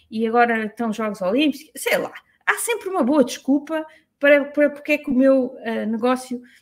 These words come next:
não vai crescer, não é? E, portanto, o mentor tem que ser alguém que vos tira daqui e que vos diz, independentemente de tudo aquilo que aconteça, o que é que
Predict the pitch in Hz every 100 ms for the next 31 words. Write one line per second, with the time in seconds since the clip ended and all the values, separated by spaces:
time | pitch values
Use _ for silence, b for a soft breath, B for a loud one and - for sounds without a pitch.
0 | _ 233 254 233 226 - - 165 160 185
1 | 208 254 240 - 311 320 311 311 330 320
2 | 330 302 330 311 294 311 294 269 262 -
3 | 302 311 294 294 226 - _ _ _ _
4 | _ - - 202 220 202 208 175 - _
5 | 320 359 359 320 320 294 302 269 - _
6 | 277 262 262 262 254 247 240 302 302 302
7 | 269 254 269 269